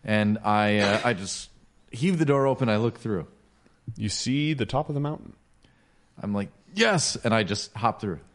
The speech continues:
Speaker 2: All right. Ugh, you wake up.
Speaker 1: Holding the door behind me, yeah.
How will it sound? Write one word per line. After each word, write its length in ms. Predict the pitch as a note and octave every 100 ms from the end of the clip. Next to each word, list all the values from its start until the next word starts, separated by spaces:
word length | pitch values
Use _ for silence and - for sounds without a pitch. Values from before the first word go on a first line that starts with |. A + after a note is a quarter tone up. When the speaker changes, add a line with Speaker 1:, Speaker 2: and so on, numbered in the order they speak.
| _
Speaker 2:
All 100 | A#2
right. 220 | A2+ C3+ - - - - A4+
Ugh, 380 | G#4 F4+ A3+ E3+
you 80 | E3
wake 240 | C#3+ B2
up. 140 | A2
Speaker 1:
Holding 240 | D3 D#3 C#3
the 60 |
door 140 | C3 B2+
behind 300 | A#2 A2 F#2
me, 80 | E2 -
yeah. 200 | G2+ F2+